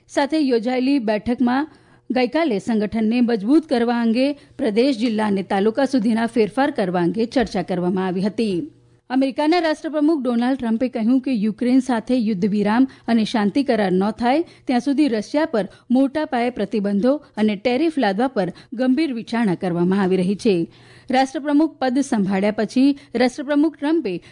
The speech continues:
રશિયન રાષ્ટ્રપ્રમુખ વ્લાદિમીર પુતિનની પ્રશંસા કરી અને યુક્રેનિયન રાષ્ટ્રપ્રમુખ ઝેલેન્સ્કી પર રશિયા સાથે કામ ન કરવા બદલ આરોપ લગાવ્યો. ટ્રમ્પે કહ્યું કે યુક્રેન સાથે વ્યવહાર કરવો વધુ મુશ્કેલ છે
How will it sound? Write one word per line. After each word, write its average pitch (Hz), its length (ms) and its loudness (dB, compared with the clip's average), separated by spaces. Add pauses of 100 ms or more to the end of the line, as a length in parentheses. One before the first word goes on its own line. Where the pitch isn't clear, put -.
રશિયન 277 420 0
રાષ્ટ્રપ્રમુખ 220 720 -2
વ્લાદિમીર 202 520 0
પુતિનની 269 480 -2
પ્રશંસા 208 520 -2
કરી 254 340 0 (220)
અને 240 300 0 (480)
યુક્રેનિયન 294 560 0
રાષ્ટ્રપ્રમુખ 233 680 0
ઝેલેન્સ્કી 214 520 0
પર 196 240 0 (180)
રશિયા 240 360 0
સાથે 262 380 -2
કામ 208 260 0
ન 196 160 2
કરવા 180 300 -2
બદલ 180 380 0
આરોપ 214 320 2
લગાવ્યો. 190 560 0 (260)
ટ્રમ્પે 254 280 2
કહ્યું 254 340 0
કે 277 100 -4
યુક્રેન 226 440 -2
સાથે 233 360 0
વ્યવહાર 196 360 0
કરવો 220 260 0
વધુ 202 240 0
મુશ્કેલ 233 460 0
છે 302 280 -2